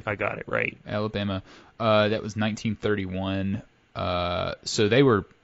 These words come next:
Speaker 2: they were in prison for a while. Man. Uh, let's see. The landmark set legal cases from this incident dealt with racism, uh,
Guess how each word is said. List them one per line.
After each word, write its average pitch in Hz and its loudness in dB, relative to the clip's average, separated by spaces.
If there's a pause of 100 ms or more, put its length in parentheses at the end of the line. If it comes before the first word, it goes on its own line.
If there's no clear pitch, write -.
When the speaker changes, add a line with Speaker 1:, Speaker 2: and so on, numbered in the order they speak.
(160)
Speaker 2:
they 107 2
were 98 0
in 82 -4 (540)
prison 87 -4
for 76 -10
a - -10
while. 71 -6 (1400)
Man. 92 -4 (1080)
Uh, 95 2 (320)
let's 104 -4
see. 95 0
The 95 0 (100)
landmark 107 -2
set - 0
legal 101 -2
cases 95 -4
from 95 -2
this 90 -4
incident 92 -6
dealt 87 -8
with 87 -4
racism, 92 -2 (640)
uh, 95 -2